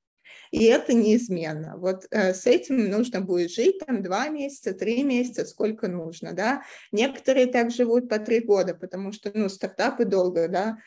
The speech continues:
а, идут в гору, нужно большое количество энергии иметь фаундеру для того, чтобы это все вывозить. И поэтому это важно.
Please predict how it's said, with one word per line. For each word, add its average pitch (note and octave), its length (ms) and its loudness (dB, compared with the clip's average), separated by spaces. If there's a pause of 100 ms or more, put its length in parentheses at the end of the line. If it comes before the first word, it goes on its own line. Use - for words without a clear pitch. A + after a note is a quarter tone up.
(180)
а, F3 460 -4 (120)
идут G3+ 400 0
в F#3 180 -8
гору, A3+ 400 4
нужно G3 720 -2
большое F3+ 340 -2
количество G3+ 600 -6
энергии F3+ 720 -4
иметь E3+ 420 -6 (100)
фаундеру A3 600 2
для D#3+ 140 -8
того, F#3 300 -4
чтобы F#3+ 300 -4
это F#3 160 -2
все - 220 -6
вывозить. F3+ 640 -6 (520)
И F#3+ 60 0
поэтому D4+ 480 2
это B3 200 -2
важно. F3+ 460 -8